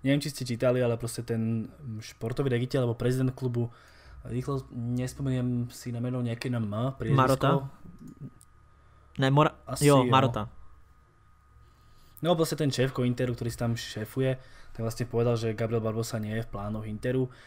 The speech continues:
Speaker 1: aj keď mal brutálnu sezónu, ale fakt, že brutálnu v Brazílii,
Speaker 2: Mhm.
Speaker 1: ale že vraj nie je v pláne, čiže čakám, že niekde prestúpi inde, ale do Int-, v Interi neskončí.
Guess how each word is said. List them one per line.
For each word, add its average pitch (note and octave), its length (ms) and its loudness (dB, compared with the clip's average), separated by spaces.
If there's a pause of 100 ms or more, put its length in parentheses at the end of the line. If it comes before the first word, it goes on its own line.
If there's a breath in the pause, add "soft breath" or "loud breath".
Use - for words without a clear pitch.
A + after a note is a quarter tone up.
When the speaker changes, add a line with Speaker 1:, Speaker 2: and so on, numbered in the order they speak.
(180 loud breath)
Speaker 1:
aj A2+ 100 -4
keď A#2+ 160 -2
mal A2+ 160 2
brutálnu B2+ 960 4
sezónu, A2 540 -2
ale A2 100 -2
fakt, A#2 240 2
že A#2+ 80 4
brutálnu G#2+ 540 -2
v A2 100 -2
Brazílii, A#2+ 480 2
Speaker 2:
Mhm. D3 40 -10 (600 loud breath)
Speaker 1:
ale B2 160 4
že C3 80 4
vraj B2+ 140 4
nie B2 160 6
je A#2 80 -2
v - 20 -18
pláne, A2 400 -2
čiže A2 240 -4 (320)
čakám, A#2 320 0
že A#2+ 80 2
niekde A#2 240 2
prestúpi A2+ 400 -2
inde, A2+ 240 0
ale G#2 160 -4
do G2+ 80 -6
Int-, A2 240 -4
v A#2 80 -6
Interi A#2+ 240 0
neskončí. A2 640 -6